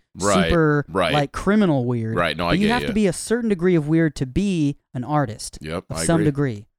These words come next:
Speaker 1: I've said that too with stuff like with politics and stuff. You're
Speaker 2: Mm-hmm.
Speaker 1: that high up the, uh, political ladder, you've gotta be at least a little bit batshit crazy.
Speaker 2: You gotta be a special kind of psycho to want that kind of power.
Speaker 1: Right. It's a power trip.
Speaker 2: Yeah,
Speaker 1: Yeah,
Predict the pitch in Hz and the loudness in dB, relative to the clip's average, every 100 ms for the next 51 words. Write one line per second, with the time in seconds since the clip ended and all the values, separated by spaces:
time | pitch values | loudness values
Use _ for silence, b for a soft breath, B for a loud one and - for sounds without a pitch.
0 | _ - 113 - 107 98 - 107 98 - | _ -6 -4 -2 -4 -4 -6 -6 -6 -4
1 | - 90 - 82 80 78 76 80 107 73 | -6 -6 -6 -8 -8 -10 -6 -4 -6 -10
2 | - 73 80 76 87 85 131 82 85 80 | -14 -14 -12 -6 -4 0 0 -2 -4 -8
3 | 73 - 76 73 - 78 87 - 90 85 | -10 -10 -14 -14 -10 -8 -8 -8 -4 -4
4 | 92 101 - _ _ _ 98 90 92 82 | -4 -8 -14 _ _ _ -12 -6 -4 -4
5 | 71 80 76 71 _ _ _ _ _ - | -6 -10 -12 -14 _ _ _ _ _ -8
6 | 92 98 98 - 85 80 76 - 73 - | -6 -6 -8 -8 -10 -10 -12 -12 -14 -14
7 | - - 65 69 - _ 214 311 269 202 | -18 -16 -16 -18 -20 _ -4 0 0 0
8 | 196 143 - 208 202 202 196 165 - 170 | -2 -4 -4 -4 -4 -6 -4 -4 -4 -4
9 | 175 160 135 113 123 135 135 120 - 127 | -2 0 0 -2 -2 -2 -4 -8 -6 -6
10 | 117 - 127 135 - 87 73 69 67 - | -6 -6 -8 -10 -12 -8 -6 -6 -10 -16
11 | _ _ - - 78 95 92 73 71 _ | _ _ -20 -8 -2 0 -2 -8 -14 _
12 | 123 131 107 - 78 | -6 -4 -6 -10 -8